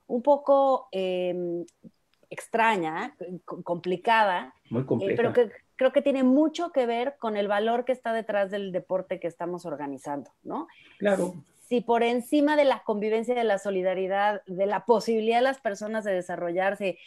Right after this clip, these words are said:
Speaker 1: de las niñas y los niños de tener un ejemplo de vida para poder salir adelante, poder hacer cosas que les gustan, si ponemos por encima de eso la competitividad muy individual y muy concreta,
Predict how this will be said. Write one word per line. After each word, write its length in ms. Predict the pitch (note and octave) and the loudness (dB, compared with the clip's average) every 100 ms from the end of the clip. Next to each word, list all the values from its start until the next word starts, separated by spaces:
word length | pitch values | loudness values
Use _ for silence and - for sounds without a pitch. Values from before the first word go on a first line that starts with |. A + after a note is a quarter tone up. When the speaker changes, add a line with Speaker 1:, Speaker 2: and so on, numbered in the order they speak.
| - _ | -20 _
Speaker 1:
de 120 | - | 4
las 180 | A3+ A3+ | 6 6
niñas 260 | B3 C4+ C4+ | 4 2 0
y 60 | |
los 140 | A#3+ G#3+ | 0 0
niños 260 | A3+ A#3 | 0 0
de 100 | A#3 | -2
tener 280 | G3 F#3+ G3+ | -2 -4 -2
un 120 | A3 | -2
ejemplo 480 | G#3+ - A3+ B3 C4 | -4 -2 0 2 4
de 120 | A#3+ | 2
vida 260 | G3+ G#3 G#3+ | 0 -2 -2
para 220 | F#3+ F3 | -2 -2
poder 280 | F#3 G3 G3+ | 2 2 2
salir 300 | G#3+ G#3 G3+ | -2 -4 -2
adelante, 480 | G3+ F3 F3+ F#3+ F#3 | 0 2 0 -2 -4
poder 280 | F3 F3 F#3 | 0 0 0
hacer 280 | F#3+ F#3+ | -2 -6
cosas 320 | - G3 G3+ - | -4 -4 -4 -8
que 80 | |
les 160 | E3+ E3 | -6 -6
gustan, 480 | F3 G3 - A#3+ D4 - - _ _ | -6 -6 -2 -2 -4 -12 -20 _ _
si 160 | - A#3+ | -4 0
ponemos 400 | A#3 A#3 C4+ C#4+ | 2 2 2 2
por 160 | C4 A#3 | 2 0
encima 360 | G3 A#3+ A#3+ | 0 -2 0
de 80 | A3+ | 0
eso 320 | A3+ A#3+ A3+ - | -2 -2 -2 -2
la 260 | G3+ F#3+ | -2 0
competitividad 840 | G3+ G3+ G#3+ F#3+ A3 A#3 A3+ A#3+ B3+ | -2 -2 -2 -2 -2 0 2 2 2
muy 260 | B3+ B3+ | 2 0
individual 520 | C4 B3+ G#3+ G3 G#3 G#3+ | 0 0 -2 2 2 2
y 40 | |
muy 200 | G3+ G3 | -2 -6
concreta, 640 | F#3+ F#3 F3+ G3 G3 C4 | -6 -6 -2 -2 -2 -6